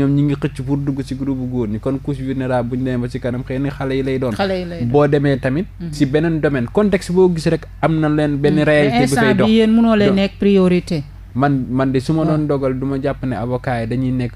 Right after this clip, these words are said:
Speaker 1: une super priorité.
Speaker 2: Mhm.
Speaker 1: Donte nag ku ci nekk am na ñu nekk ci ginnaaw ñoo xam ne yow boo dul priorité sax ñi nekk ci ginnaaw dañuy nekk priorité.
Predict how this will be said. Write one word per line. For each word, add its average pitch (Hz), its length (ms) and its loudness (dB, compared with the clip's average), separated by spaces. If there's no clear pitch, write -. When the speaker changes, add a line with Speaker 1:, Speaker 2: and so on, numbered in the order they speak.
Speaker 1:
une 120 120 -4
super 143 340 0
priorité. 110 640 -6
Speaker 2:
Mhm. 160 240 -6
Speaker 1:
Donte 139 440 0
nag 160 140 -2
ku 143 80 -2
ci 151 120 -4
nekk 156 300 -2
am 139 140 0
na 143 80 0
ñu 147 120 -2
nekk 156 240 -2
ci - 160 -8
ginnaaw 139 300 -2
ñoo 127 160 -2
xam 123 140 -2
ne 123 80 0
yow 139 160 4
boo 156 180 2
dul 170 160 4
priorité 143 480 0
sax 135 160 -2
ñi 151 140 2
nekk 185 240 0
ci 156 120 -2
ginnaaw 151 280 0
dañuy 135 220 0
nekk 131 260 -2
priorité. 107 480 -4